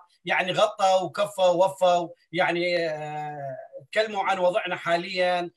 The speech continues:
ودكتور منصور تكلم ما بعد كورونا، كل هذا صحيح، ولكن اني اريد اقول احنا سعداء، آه، اهل الرياضه سعداء،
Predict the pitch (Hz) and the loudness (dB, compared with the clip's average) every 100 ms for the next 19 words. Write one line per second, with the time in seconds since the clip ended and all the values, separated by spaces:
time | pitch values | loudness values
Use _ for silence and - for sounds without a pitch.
0 | _ 196 180 - 196 185 180 - 190 180 | _ -12 -12 -6 -2 0 -2 -4 -6 -6
1 | 180 185 180 180 175 175 160 - 170 170 | -2 0 0 2 0 0 -2 -6 -2 2
2 | 185 180 175 175 165 _ _ 269 262 202 | 2 2 0 -2 -4 _ _ -6 0 0
3 | 180 180 - 165 135 - _ _ 170 208 | 2 0 -2 -6 -8 -12 _ _ -4 2
4 | 214 214 214 247 240 214 185 180 180 240 | 2 2 -2 -2 -2 -4 -4 -6 -8 -8
5 | 233 - - 202 202 208 - _ - 208 | -6 -6 -4 -8 -8 -10 -14 _ -6 -2
6 | 180 185 233 247 247 - _ _ _ - | 0 4 6 6 4 -4 _ _ _ -12
7 | 190 165 214 208 226 196 208 233 202 175 | -4 -2 0 0 -2 0 4 4 2 -4
8 | 156 156 180 170 | -4 -2 0 0